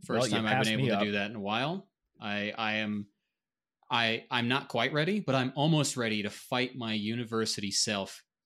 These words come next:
Speaker 1: and win. You know, I'm almost ready.
Speaker 2: Yeah.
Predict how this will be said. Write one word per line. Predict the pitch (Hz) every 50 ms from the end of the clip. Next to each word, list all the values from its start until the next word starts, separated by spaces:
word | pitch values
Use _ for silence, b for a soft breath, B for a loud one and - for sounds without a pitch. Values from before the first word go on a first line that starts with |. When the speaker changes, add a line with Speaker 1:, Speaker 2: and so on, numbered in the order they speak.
| _ _ _ _ _ _ _ _ _ _ _ _ _ _ _ _ _ -
Speaker 1:
and | 101 101 101
win. | 101 95 87 85 87 _ _ _ _ _ -
You | 113 107
know, | 113 120 131 139 - -
I'm | 120 120 123 131
almost | 127 131 127 117 - -
ready. | 107 92 85 85 87
Speaker 2:
Yeah. | 113 117 98 90